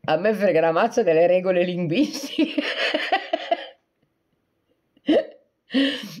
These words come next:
Anch'io sono come te. Beh, insomma, scrivo dei libri, pam, un minimo mi devo interessare della lingua italiana corretta. <laughs> Però, ripeto,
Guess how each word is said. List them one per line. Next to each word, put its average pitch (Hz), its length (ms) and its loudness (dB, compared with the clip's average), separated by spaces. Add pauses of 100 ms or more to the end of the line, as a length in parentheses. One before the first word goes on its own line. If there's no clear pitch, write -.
(100)
Anch'io 208 560 0
sono 175 300 2
come 165 200 2
te. 151 220 2 (180)
Beh, 247 200 2
insomma, 247 400 2
scrivo 247 420 2
dei 233 240 4
libri, 220 420 -2
pam, 220 360 0
un 220 140 -6
minimo 277 760 4
mi 247 140 2
devo 226 260 0
interessare 202 840 0
della 185 220 4
lingua 202 340 0
italiana 165 600 2
corretta. 170 800 0 (1500)
<laughs> - 720 -4
Però, 262 320 2
ripeto, 170 680 -2